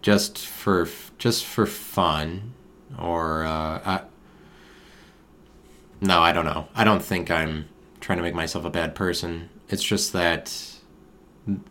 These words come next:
the repetitive nature of having a dog is really grating to me. I feel like I have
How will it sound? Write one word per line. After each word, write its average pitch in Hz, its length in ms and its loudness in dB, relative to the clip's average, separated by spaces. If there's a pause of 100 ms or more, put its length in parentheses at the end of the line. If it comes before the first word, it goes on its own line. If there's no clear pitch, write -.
(160)
the 107 240 0
repetitive 104 600 6
nature 101 420 4
of 90 120 0
having 90 280 0
a 85 60 -4
dog 82 440 0
is 80 360 -4
really 87 360 -2
grating 80 720 -2 (540)
to - 120 -8
me. 78 440 -4 (960)
I 90 400 6
feel 107 400 6
like 95 280 4
I 90 180 4
have 87 640 0